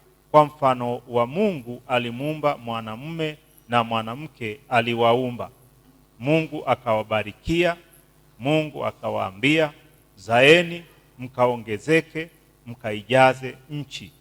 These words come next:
na kuitiisha, mkatawale samaki wa baharini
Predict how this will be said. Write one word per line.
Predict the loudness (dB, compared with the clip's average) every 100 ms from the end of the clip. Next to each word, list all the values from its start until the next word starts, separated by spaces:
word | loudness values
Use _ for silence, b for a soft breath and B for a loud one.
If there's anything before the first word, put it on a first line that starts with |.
| _ _ _ _ 0
na | 0
kuitiisha, | 0 -8 -12 -8 -4 -4 -2 -4 -6 _ _ _ _ _ _
mkatawale | -16 -4 -4 0 4 8 12 12 10 4
samaki | -2 -4 2 0 0
wa | -6 -6
baharini | -2 -2 -2 -4 -6 -12